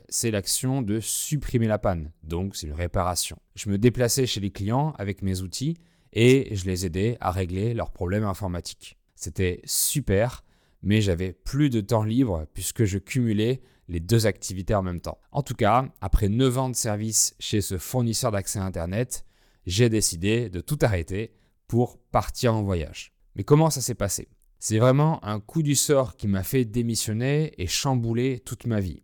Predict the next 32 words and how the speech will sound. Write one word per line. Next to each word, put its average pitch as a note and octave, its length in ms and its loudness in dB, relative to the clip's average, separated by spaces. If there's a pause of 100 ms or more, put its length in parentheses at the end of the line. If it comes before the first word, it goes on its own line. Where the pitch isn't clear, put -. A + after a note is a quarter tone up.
(140)
Chambouler G#2 480 4
veut G2 160 0
dire A2+ 320 -2 (140)
tout D3+ 160 2
bouleverser, A2+ 640 0
modifier G2 500 -4
quelque F#2 220 -8
chose B2 340 0
dans F#2+ 160 -4
sa A#2+ 240 -2
totalité. - 760 -2 (360)
En G#2+ 100 -4
fait, C#3+ 360 2
un G2 100 -2
beau C3+ 160 4
jour, A#2+ 360 -4 (340)
j'ai F#2+ 180 0
reçu A#2+ 520 2
une G#2 180 -2
lettre A2 500 0
du F#2+ 80 -10
propriétaire C3 640 0
de G#2+ 80 -2
l'appartement G2 800 -2
que G2 160 -4
je E2+ 160 -4
louais A2 400 2
à G#2+ 100 2
Bordeaux. F2+ 380 -6 (100)
Dans F2+ 160 -4
ce G2+ 140 -4
courrier, G#2+ 560 0